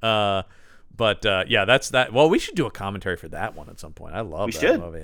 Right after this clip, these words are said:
Speaker 2: Yeah.
Speaker 1: Man on Fire rules. Uh,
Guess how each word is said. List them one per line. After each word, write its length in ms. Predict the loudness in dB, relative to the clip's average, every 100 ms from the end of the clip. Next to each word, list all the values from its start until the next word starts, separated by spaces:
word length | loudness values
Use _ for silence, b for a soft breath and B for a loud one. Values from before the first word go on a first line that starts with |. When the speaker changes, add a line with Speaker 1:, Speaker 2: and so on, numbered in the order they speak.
| -2
Speaker 2:
Yeah. 160 | 0
Speaker 1:
Man 80 | 0
on 100 | -6
Fire 260 | -6 -6 -6
rules. 400 | -6 -8 -8 -12 b b b 6
Uh, 760 | 8 10 10 8 8 6 4